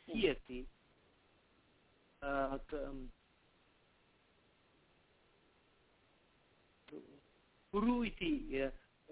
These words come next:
हका-, अ, अ, हि-, हिकार लो-, अं, अ, लोपः भवति। कुरु,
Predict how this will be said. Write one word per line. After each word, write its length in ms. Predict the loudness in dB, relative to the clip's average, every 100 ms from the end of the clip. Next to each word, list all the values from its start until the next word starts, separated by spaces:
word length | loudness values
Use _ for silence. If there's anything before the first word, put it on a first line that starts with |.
| -2
हका-, 280 | 2 8 8
अ, 200 | 8 4 2 -4 -10 _ _ _ _ _ -2
अ, 160 | 2 2
हि-, 280 | 2 0 -2
हिकार 480 | 8 12 12 12 8
लो-, 260 | 6 4
अं, 480 | 6 6 4 0 -6
अ, 560 | -6 -8 -6 -8 -8 -12 -16 -20 -20 -20 -4
लोपः 440 | 8 8 10 12 12
भवति। 480 | 10 4 2 -4 8 12 12 12 6 6 6 4 -6 2 6 6 4 6 6 6 -8 -10 -14 -20 -16 -12 -12 -12 -6
कुरु, 180 | -4